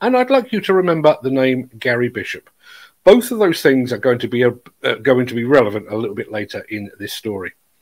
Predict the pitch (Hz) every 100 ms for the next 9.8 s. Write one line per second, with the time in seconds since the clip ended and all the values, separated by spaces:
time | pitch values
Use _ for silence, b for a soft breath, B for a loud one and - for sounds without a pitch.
0 | _ b b b b b - 151 156 -
1 | 254 254 190 - 190 139 113 110 120 113
2 | 135 - 110 95 98 - 107 107 135 113
3 | - 117 117 120 120 113 - 127 117 95
4 | - 120 107 120 110 131 135 156 - 117
5 | 120 113 135 104 104 - 104 - b b
6 | b - 101 - 98 - 104 - 101 104
7 | 104 - 107 - 107 104 110 107 - 104
8 | 107 - 113 120 117 110 139 117 131 135
9 | 131 120 147 143 - - - 151